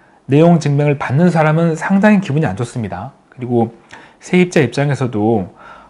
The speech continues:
"아직 나는 어떻게 할지 뭐 결정도 안 했는데 갑자기 먼저 연락 와가지고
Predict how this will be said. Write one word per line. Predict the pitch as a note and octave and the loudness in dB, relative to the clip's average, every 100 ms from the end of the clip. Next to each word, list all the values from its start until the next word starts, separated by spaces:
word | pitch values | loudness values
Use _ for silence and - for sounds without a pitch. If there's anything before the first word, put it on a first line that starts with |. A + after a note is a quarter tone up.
| _ | _
"아직 | B2 B2+ F3 | -10 -4 0
나는 | C#3+ D3+ | 0 0
어떻게 | A2 - D#3+ | 0 -2 0
할지 | D#3 C#3+ - C#3+ A#2+ - _ _ _ _ _ | -4 -2 0 2 2 -4 _ _ _ _ _
뭐 | C3 A2 G2+ | -4 -4 -4
결정도 | - C3+ E3+ F3 | -4 0 2 2
안 | A2+ | 2
했는데 | C3+ B2+ A#2+ C3 G2 G2 _ - | -2 -2 -2 -2 -4 -10 _ -20
갑자기 | - - F#3+ | -6 0 0
먼저 | A#2 C3 C#3 D#3+ C#3 A#2 | 0 -2 4 4 4 0
연락 | A#2+ D3 | 2 2
와가지고 | A#2+ B2+ B2+ B2 A#2+ A2 | 2 0 -2 0 0 -2